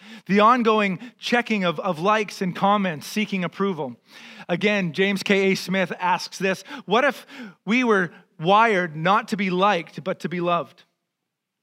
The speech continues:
And not by many, but by one.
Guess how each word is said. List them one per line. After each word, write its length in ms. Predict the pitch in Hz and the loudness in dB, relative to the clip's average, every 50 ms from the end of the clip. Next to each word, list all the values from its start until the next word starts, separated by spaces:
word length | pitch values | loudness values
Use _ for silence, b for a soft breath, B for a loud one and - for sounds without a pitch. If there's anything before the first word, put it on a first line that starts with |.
| _ _ _ _ _ B B 226 190 | _ _ _ _ _ B B -10 -2
And 160 | - 214 208 208 | 0 2 4 6
not 220 | 233 247 262 180 | 6 4 4 4
by 160 | 262 247 226 | 4 4 4
many, 520 | 214 220 233 240 214 185 175 175 175 165 _ _ _ _ - | 4 2 2 2 2 0 0 -2 -4 -6 _ _ _ _ 0
but 160 | - 180 175 | 0 0 2
by 120 | 190 175 170 | 4 2 4
one. 280 | 165 165 151 127 113 | 4 2 0 -2 -4